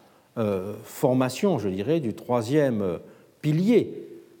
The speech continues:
de cette, euh, idéologie libérale conservatrice en France et qui, pour cela, par ce biais, si je puis dire, est devenue aussi une idéologie, euh, républicaine. Guizot avait employé le terme d'aristocratie mobile de l'égalité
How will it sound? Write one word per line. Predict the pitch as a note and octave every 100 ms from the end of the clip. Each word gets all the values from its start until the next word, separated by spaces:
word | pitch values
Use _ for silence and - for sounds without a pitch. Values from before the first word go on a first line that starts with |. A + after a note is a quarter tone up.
| _
de | A2+ B2
cette, | - D#3+ D#3 D3+
euh, | A#2+ G#2+ G#2 G2 C3
idéologie | A#2 A2 G#2+ G#2+ G2+ A#2+ F#3
libérale | D3+ A#2+ A#2+ A#2 A2
conservatrice | - G2 G2+ G2 F#2+ G#2+ G#2
en | F#2+
France | - G3+ G#3 -
et | G3
qui, | F#3+
pour | D#3+ D3+
cela, | A#2 C#3+ G3+ -
par | F3 -
ce | F3
biais, | D#3 G3 F3+
si | A2 A2+
je | F#2+
puis | - E2+
dire, | F2+ D3 G3+ - - - - -
est | C3+
devenue | C3 G#2+ D3+
aussi | G#2+ - - D3 E3+ - - - -
une | A#2+
idéologie, | A2 G#2 G#2 G2 F#2+ G2 A#2+ C#3+ C#3+ -
euh, | G2 F2 E2 - -
républicaine. | A2 G2+ F2+ F2+ - - - - _ _ _ -
Guizot | A2 B2+ C3+ F3+ A#3+ A#3 - - - - -
avait | B2+ D3
employé | F3+ F3 F#3 G3+
le | G#3 D3+
terme | F3 A3 A3 -
d'aristocratie | A2 A2 G3 A#3 - G3+ - D#3+ - F3 A#2+
mobile | C#3+ F#3+ G3+ B2
de | G#2+
l'égalité | A2 A2+ F#2+ F2 - E3 G#3+